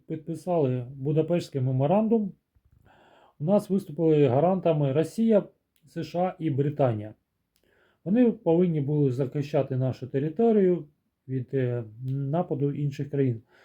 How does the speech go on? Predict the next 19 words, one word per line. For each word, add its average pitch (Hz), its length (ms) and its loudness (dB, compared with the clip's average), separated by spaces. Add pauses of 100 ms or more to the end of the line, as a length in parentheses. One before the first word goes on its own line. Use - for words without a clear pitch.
(160)
Що 247 220 4
ми 220 280 0
маємо 156 540 0
наразі? 127 560 0
Тобто, 127 240 -2 (420)
один 151 480 -2 (280)
підписант, 139 680 -6 (140)
Росія, 131 560 -2 (1040)
по, 165 360 4 (240)
м, 127 160 -8 (480)
Крисіному 156 640 0
напала 139 520 4
на 139 100 -4
нас 143 320 -4 (1600)
і 160 160 -2
питається 156 680 0 (220)
забрати 143 600 -2 (100)
нашу 127 560 -4
територію. 127 720 -4